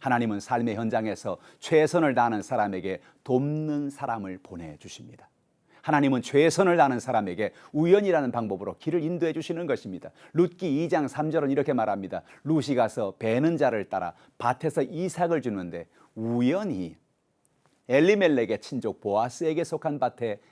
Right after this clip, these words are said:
이르렀더라라고 말합니다. 룻이 보아스를 우연히 만난 것 같습니다. 그것은 하나님이 예비하신 축복의 방법입니다. 룻은 우연히 보아스의 밭에 간 것 같습니다. 그러나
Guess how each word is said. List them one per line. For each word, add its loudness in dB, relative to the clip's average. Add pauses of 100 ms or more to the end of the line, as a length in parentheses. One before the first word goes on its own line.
(160)
이르렀더라라고 -6
말합니다. -16
룻이 -6
보아스를 -2
우연히 -2
만난 -4
것 -6
같습니다. -6 (260)
그것은 -4
하나님이 -6
예비하신 -8
축복의 -10
방법입니다. -12 (320)
룻은 2
우연히 4
보아스의 2
밭에 -2
간 0
것 -4
같습니다. -4
그러나 -4